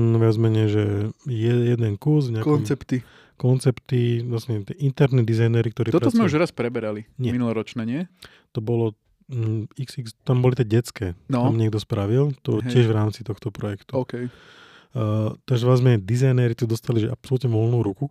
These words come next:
Speaker 1: ktorú si
Speaker 2: Mhm.
Speaker 1: môžu robiť hodinky, ktoré vlastne, že n-, vedia sa, že sa nebudú predávať.
Speaker 2: Čiže
Speaker 1: Pretože
Speaker 2: škoda?
Speaker 1: ro-, niek-, pri niektorých to je škoda, pri niektorých sa si hneď povie, "Jasné, to nikto nekúpi."
Speaker 2: Ja by som to nepovedal, <laughs> lebo poznám v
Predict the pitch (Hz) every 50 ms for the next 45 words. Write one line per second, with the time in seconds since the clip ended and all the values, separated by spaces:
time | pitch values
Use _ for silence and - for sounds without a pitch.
0 | - _ _ - 113 104 107 110 117 127 107 107 101 110 110 110 107 104 92 92
1 | 113 113 113 110 107 - - 107 - - 110 104 104 98 101 101 95 104 101 101
2 | 98 95 98 98 92 95 95 95 92 95 92 92 92 92 - _ _ _ _ _
3 | _ _ _ _ - _ _ _ - 147 - 143 127 120 110 113 123 110 110 110
4 | - - 120 107 110 110 - 131 117 104 104 110 113 113 - 110 104 107 110 113
5 | 120 135 156 - - _ _ _ _ _ _ _ _ _ - - - 120 98 101
6 | 113 123 123 120 113 113 117 131 131 - _ _ _ _ _ - 160 139 139 143
7 | 156 170 151 - - - 208 208 180 139 - - 127 117 - - 107 95 - -
8 | - 120 110 113 107 - - 113 110 104 101 - - 110 101 101 98 - - 107
9 | 101 98 _ _ - - - - - - - - - - 127 117 110 - 117 107
10 | 104 98 98 92 92 - - 123 - - 101 95 90 92 95 95 - - 104 -
11 | 147 151 151 - _ _ - - - - - - - - - - - - _ _
12 | _ _ _ _ _ _ _ _ _ _ _ _ _ _ _ _ _ _ _ -
13 | 131 127 135 147 147 139 - 127 127 127 123 127 127 131 127 120 123 120 113 110
14 | 110 110 120 131 143 139 123 120 117 120 117 - - - 113 113 120 120 123 117
15 | 113 113 113 110 110 110 -